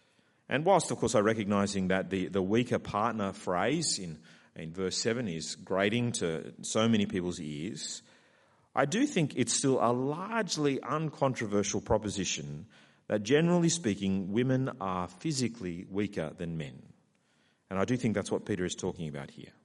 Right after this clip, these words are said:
I don't think he's particularly trying to say anything offensive.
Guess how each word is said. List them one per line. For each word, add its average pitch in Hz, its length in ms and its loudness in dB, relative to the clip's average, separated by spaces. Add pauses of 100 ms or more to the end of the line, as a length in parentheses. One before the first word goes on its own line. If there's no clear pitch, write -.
(760)
I 240 40 -10
don't 254 120 -4
think 135 120 0
he's 117 140 -2
particularly 120 480 -2
trying 98 200 -2
to 92 60 -2
say 95 220 -2
anything 98 480 -2
offensive. 107 720 -6